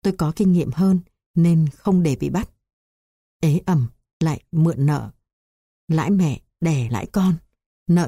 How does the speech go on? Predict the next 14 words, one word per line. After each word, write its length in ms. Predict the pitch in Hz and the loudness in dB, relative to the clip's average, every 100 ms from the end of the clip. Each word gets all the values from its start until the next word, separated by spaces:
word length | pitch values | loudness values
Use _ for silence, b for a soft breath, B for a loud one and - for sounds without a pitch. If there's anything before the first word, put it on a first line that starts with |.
| - | -4
chồng, 340 | 180 147 117 | -2 0 2
nợ 140 | 123 - | 0 -2
chất. 260 | - 233 _ _ _ _ - | -4 -4 _ _ _ _ -2
Tôi 260 | 175 165 - | 0 0 0
kêu 180 | 185 160 | 0 0
trời, 340 | - 170 139 120 _ _ - | 0 0 0 -2 _ _ -6
trời 200 | - 139 | -2 -2
không 260 | - 233 208 | 0 0 0
thấu. 340 | 208 190 269 - _ _ - | 0 0 -2 -6 _ _ -2
Kêu 160 | 247 | 0
đất, 180 | 226 330 _ _ | 0 -2 _ _
đất 140 | 330 320 - | -6 -6 -4
không 240 | 254 226 | 0 2
nghe. 240 | 226 226 | 2 2